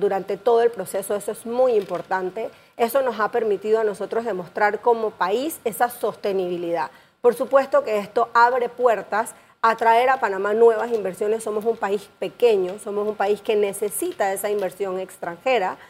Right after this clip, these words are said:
por lo cual este paso de tener cumplidas nuestras quince ac-, acciones demuestra que somos un país comprometido con la transparencia, que lo que queremos es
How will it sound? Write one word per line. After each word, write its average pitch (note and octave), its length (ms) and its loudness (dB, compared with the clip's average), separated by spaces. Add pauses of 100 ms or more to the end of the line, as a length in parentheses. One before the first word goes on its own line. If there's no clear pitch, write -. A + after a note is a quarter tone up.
(260)
por A#3 140 4
lo A#3+ 160 4
cual A#3+ 300 6 (260)
este C4+ 280 2
paso C4 360 2
de B3+ 140 2
tener G#3+ 360 -2
cumplidas C4 560 -2
nuestras G#3 360 -6
quince A#3 360 -2
ac-, A3 240 -6
acciones A3+ 580 -2
demuestra A#3 720 0 (340)
que C4 140 0
somos C#4 320 0
un C#4+ 120 -4
país A#3+ 240 2
comprometido A3+ 640 0
con A3+ 140 0
la G3 100 -4
transparencia, F#3 760 -8
que B3 120 2
lo B3 120 2
que A#3 100 0
queremos C#4 420 0
es C#4+ 280 -4